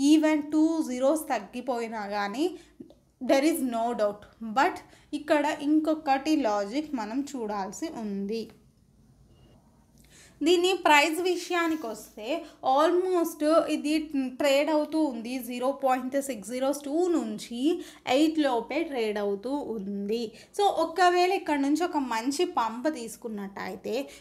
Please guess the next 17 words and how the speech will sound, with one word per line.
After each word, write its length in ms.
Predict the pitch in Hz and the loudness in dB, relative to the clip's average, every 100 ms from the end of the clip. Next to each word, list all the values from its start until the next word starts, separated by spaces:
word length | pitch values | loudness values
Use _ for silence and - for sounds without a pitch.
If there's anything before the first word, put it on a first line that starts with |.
| - | -6
మళ్ళీ 300 | 269 285 320 | 0 2 2
ఆ 160 | 359 285 | 2 0
పంప్ 400 | 277 285 294 320 | 0 2 4 4
దగ్గర 280 | 403 320 339 | 4 2 0
ఏమైపోతుందంటే 840 | 277 277 285 262 240 226 214 277 294 | 0 -2 -4 -8 -8 -8 -4 -4 0
చాలామంది 460 | 233 220 220 214 | 0 -2 -6 -8
సెల్ 260 | 214 240 254 302 | -2 -2 0 -2
చేయడం 280 | 285 285 277 | -2 -2 -2
జరుగుతుంది. 800 | 254 247 254 254 254 294 392 - - - | -4 -6 -6 -6 -4 -2 -2 -4 -12 -6
సెల్ 300 | 262 277 294 | -4 -2 -2
చేసేసి 540 | 254 247 226 220 320 269 | -2 -4 -6 -2 -2 -2
మళ్ళీ 640 | 233 208 220 269 381 - - | -6 -6 -4 0 0 0 -6
బ్యాక్ 400 | 233 254 247 247 | 0 2 2 0
రావడం 360 | 240 208 220 | -2 -2 -4
ప్రైస్ 300 | 254 240 214 | -4 -2 -2
అయితే 260 | 208 196 240 | -4 -6 -6
జరగవచ్చు. 600 | 269 214 196 185 - - | -6 -6 -8 -10 -12 -16